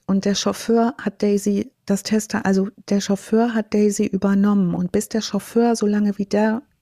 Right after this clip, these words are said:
Daisy gelebt hat, hat sie ein schönes Hundeleben mit einer Erbschaft von Papa Mosi beim Chauffeur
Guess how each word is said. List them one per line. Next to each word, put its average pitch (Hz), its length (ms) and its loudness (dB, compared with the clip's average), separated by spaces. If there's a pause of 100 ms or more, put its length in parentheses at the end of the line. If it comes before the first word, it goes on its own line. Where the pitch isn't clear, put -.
(220)
Daisy 214 320 0
gelebt 196 420 -2
hat, 180 200 -6
hat 180 120 -8
sie - 140 -8
ein 185 160 0
schönes 214 440 0
Hundeleben 196 560 2
mit 185 180 -2
einer 185 280 0
Erbschaft 190 520 -4
von 185 180 -4
Papa 190 280 -2
Mosi 190 460 2 (500)
beim 175 220 -2
Chauffeur 160 600 -4